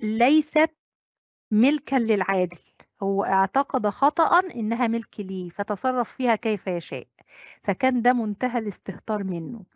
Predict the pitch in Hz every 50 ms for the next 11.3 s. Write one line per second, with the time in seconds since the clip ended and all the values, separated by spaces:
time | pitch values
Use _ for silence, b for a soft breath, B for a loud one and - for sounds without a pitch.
0 | B B B B B B B B B B - 202 208 - - 277 277 262 240 220
1 | 208 202 254 285 294 277 214 208 208 196 196 196 - - 208 202 202 208 214 220
2 | 226 254 285 311 359 427 440 - B B B B B B - 220 220 214 208 214
3 | 220 254 269 - - 233 202 - - 262 277 277 277 262 233 202 202 196 196 226
4 | - - 202 - - 254 262 269 254 214 196 196 - 240 262 311 320 302 339 330
5 | 277 226 208 - - 190 185 185 196 190 180 185 208 269 262 262 220 214 208 208
6 | 220 247 262 269 247 - - 226 202 - _ - 254 254 277 302 330 339 370 427
7 | 415 311 233 208 202 196 208 208 - - 233 240 226 196 185 202 202 269 - 415
8 | 466 - _ _ B B B B B B B B B - 190 196 196 208 247 262
9 | - 285 247 - - 208 - - 214 196 185 180 190 226 254 277 302 339 392 349
10 | - - - - 185 165 160 175 196 214 208 247 226 - _ - 226 208 214 233
11 | 262 285 330 349 - -